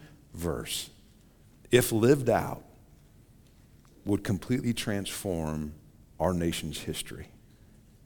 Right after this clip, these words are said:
and so much of what we still deal with. But kidnapping and slave trade, I know it's, that's not most of our problems.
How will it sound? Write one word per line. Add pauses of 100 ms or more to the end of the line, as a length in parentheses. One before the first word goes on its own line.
and
so
much
of
what
we
still
deal
with. (1080)
But
kidnapping
and
slave
trade,
I
know
it's,
that's
not (960)
most
of
our
problems.